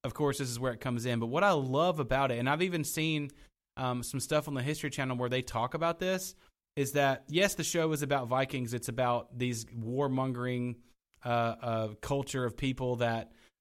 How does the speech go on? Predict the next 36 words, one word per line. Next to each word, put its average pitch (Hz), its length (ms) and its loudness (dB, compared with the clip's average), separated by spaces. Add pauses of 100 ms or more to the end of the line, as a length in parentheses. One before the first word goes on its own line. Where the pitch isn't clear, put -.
that 120 100 2
attack 131 460 0
and 117 100 -2
sack 127 300 0
other 120 140 -2
places, 123 560 -2
and, 113 220 -2
and 113 360 -2 (380)
they're, 117 280 4
they're 117 260 2
savages 135 760 0
in 127 100 0
a 123 40 0
way. 127 520 2 (1000)
And 147 120 6
it 147 80 6
is 180 160 6
about 151 240 4
their 127 100 0
culture, 160 440 0
but 131 240 -2
there's 139 220 4
this 131 200 0
subplot 147 760 2
through 139 120 0
the 127 120 0
entire 139 460 2
series 120 680 -2 (520)
where 123 500 2 (560)
Ragnar 143 460 2
Lothbrok 135 500 2
is 120 140 -2
having 123 420 0
a 117 380 0
battle 123 520 0
of, 113 380 -2